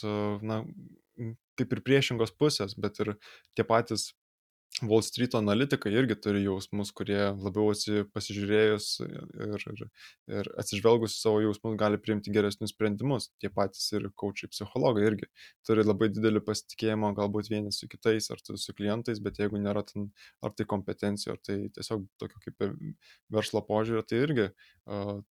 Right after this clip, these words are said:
to kaip ir darbo nebus at-, atliekama ir nebus pasiekiami rezultatai, jeigu vien tik apie jausmus kalbėsim ir nesiorientuosim į rezultatus.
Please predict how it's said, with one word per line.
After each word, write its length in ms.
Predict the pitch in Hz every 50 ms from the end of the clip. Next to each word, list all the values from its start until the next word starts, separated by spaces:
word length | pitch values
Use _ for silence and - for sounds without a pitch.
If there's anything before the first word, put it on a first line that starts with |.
| _ _ -
to 140 | 113 107 101 - - - - _ - - -
kaip 220 | - - - 107
ir 80 | 104 98
darbo 380 | 110 107 104 110 113 104 110 107 104 107 110
nebus 340 | 104 107 104 104 104 - 107
at-, 80 | - _ _
atliekama 680 | - - 113 - 107 107 107 107 107 - 107 104 104 104
ir 100 | 104 107
nebus 260 | 104 104 107 104 -
pasiekiami 480 | - 104 - - 104 - 110 104 104 104
rezultatai, 500 | 104 107 107 104 - 139 135 113 104 101
jeigu 180 | 98 104 101
vien 180 | 101 104 104 101
tik 200 | - - - - _ _ _ - - _
apie 260 | - 113 - - 110 104
jausmus 340 | 101 104 - 113 107 - -
kalbėsim 540 | - 107 101 101 104 104 107 - - 101 101
ir 80 | 98
nesiorientuosim 760 | 101 98 - - 107 104 104 101 101 - 107 107 - - 101
į 80 | 101 98
rezultatus. 680 | 101 104 101 101 101 104 104 - 107 - - 107 104